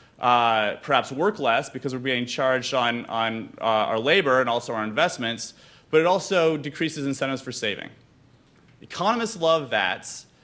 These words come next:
because it doesn't tax saving. If I choose to go ahead and save a portion of my salary, invest that in the economy, and then consume in retirement, a vat doesn't penalize me for doing that because it's a con-,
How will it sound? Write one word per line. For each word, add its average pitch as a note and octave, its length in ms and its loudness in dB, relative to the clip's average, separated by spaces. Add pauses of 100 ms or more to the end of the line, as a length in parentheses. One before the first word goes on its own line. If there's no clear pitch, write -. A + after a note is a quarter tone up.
(240)
because C#3+ 520 2
it B2+ 140 -6
doesn't D3+ 280 2
tax C3 340 -2
saving. G#2+ 400 -8 (500)
If - 140 -8
I F#3 160 6
choose G#3+ 500 0
to - 80 -8
go E3+ 200 0
ahead D#3 360 2
and B2+ 200 -4
save F3 280 -2
a E3 60 -2
portion D#3+ 360 -2
of D3+ 40 -4
my C#3 100 2
salary, B2+ 640 0
invest D3 440 0
that A#2+ 340 2 (480)
in B2 60 -12
the B2 80 -2
economy, C#3+ 720 0 (300)
and C3 120 -4
then D3 140 0
consume D3+ 380 -4
in C#3 60 -2
retirement, C3 600 0 (120)
a B2+ 40 -12
vat E3 180 4
doesn't D3 280 -6
penalize C#3 420 -2
me B2 100 -4
for A#2 140 -10
doing F#2 260 -6
that - 180 -16 (300)
because B2+ 240 -8
it's B2+ 140 -8
a C#3 40 -14
con-, C#3+ 120 -6